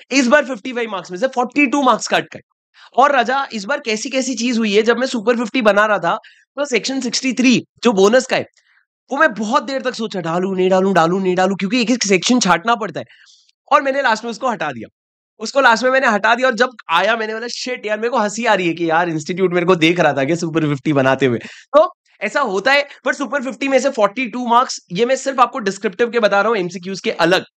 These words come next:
तो राजा, ओ, in all in all, ये पेपर बहुत अच्छा था।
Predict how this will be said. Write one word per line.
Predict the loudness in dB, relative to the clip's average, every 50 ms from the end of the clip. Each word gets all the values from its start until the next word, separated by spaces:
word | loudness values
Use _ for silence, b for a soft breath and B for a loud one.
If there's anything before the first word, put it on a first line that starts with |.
| _ _ _ _ _ b b b b b -2
तो | 0
राजा, | 2 2 2 2 0
ओ, | 0 2 0 0 0 0 -2 -2
in | 0 0 0 0 -2 0 2
all | 4 4 4 2
in | 2 2
all, | 0 0 -2 -2 B B B
ये | -6 -4
पेपर | -4 -4 -2 -2 -2
बहुत | 0 2 2 2
अच्छा | 2 2 0 0 0
था। | 0